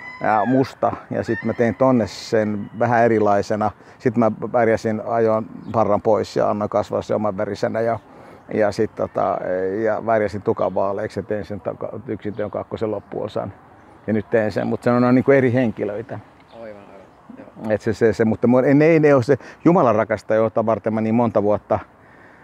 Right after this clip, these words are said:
Speaker 1: urheilin sitä, siis rakensin sitä lihaksia ja tein sen henkilön ja kävin, matkustelin ulkomailla ostaen sille vaatteet ja aloin elää se henkilön elämää.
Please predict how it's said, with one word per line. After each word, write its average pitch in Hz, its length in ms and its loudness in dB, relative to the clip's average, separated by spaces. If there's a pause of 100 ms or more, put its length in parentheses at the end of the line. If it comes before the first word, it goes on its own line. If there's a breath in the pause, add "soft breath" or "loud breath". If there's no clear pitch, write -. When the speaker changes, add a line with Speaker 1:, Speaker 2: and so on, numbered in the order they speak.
(160 loud breath)
Speaker 1:
urheilin 110 540 4
sitä, 107 260 -2
siis 104 300 -6 (140)
rakensin 110 440 0
sitä 104 400 -4
lihaksia 110 560 0
ja 107 80 0
tein 107 200 2
sen 107 180 -2
henkilön 107 560 -2
ja 107 100 -6
kävin, 104 340 -4
matkustelin 107 560 -4
ulkomailla 104 500 -2
ostaen 104 360 -4
sille 104 300 -6
vaatteet 104 480 0
ja 104 100 -2
aloin 101 200 0
elää 104 240 -2
se 110 160 -8
henkilön 104 420 -6
elämää. 107 360 -10